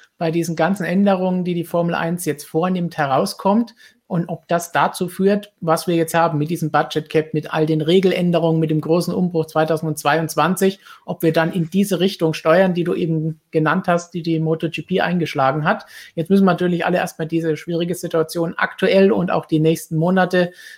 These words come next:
noch überstehen und hoffen, dass das nicht mehr allzu lange weitergeht, aber wir wissen es alle nicht.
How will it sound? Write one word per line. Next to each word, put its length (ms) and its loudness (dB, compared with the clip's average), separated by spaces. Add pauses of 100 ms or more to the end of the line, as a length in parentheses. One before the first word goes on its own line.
noch 260 -2
überstehen 680 4 (500)
und 300 0
hoffen, 260 0
dass 180 2
das 180 0
nicht 200 -4
mehr 140 0
allzu 260 0
lange 280 2
weitergeht, 520 2
aber 360 4 (260)
wir 180 -4
wissen 220 -2
es 140 -4
alle 200 2
nicht. 320 2